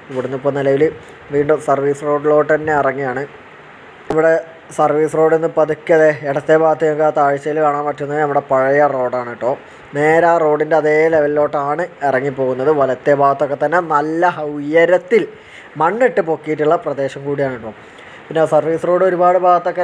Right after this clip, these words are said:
രണ്ടാമത് റീവർക്കൊക്കെ ചെയ്തിട്ടുണ്ട്. അവിടെ പൊന്നാനി ഭാഗത്തൊക്കെ തന്നെ വർക്കുകൾ നടത്തിയിട്ടുണ്ട് കേട്ടോ. ഇതാണ് വലിയ പറമ്പ് അണ്ടർപാസ് കേട്ടോ.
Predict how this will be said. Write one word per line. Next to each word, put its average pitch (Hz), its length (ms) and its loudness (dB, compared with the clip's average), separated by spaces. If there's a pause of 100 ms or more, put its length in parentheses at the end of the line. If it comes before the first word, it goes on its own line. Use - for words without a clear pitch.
രണ്ടാമത് 165 360 -2 (100)
റീവർക്കൊക്കെ 165 480 -2 (100)
ചെയ്തിട്ടുണ്ട്. 160 460 -4
അവിടെ 151 200 0
പൊന്നാനി 147 360 -2
ഭാഗത്തൊക്കെ 147 420 -2
തന്നെ 160 140 -4 (120)
വർക്കുകൾ 143 300 -4 (100)
നടത്തിയിട്ടുണ്ട് 135 460 -8
കേട്ടോ. 107 140 -8 (280)
ഇതാണ് 202 240 2 (120)
വലിയ 175 300 2
പറമ്പ് 190 300 0
അണ്ടർപാസ് 135 440 -8
കേട്ടോ. 110 160 -8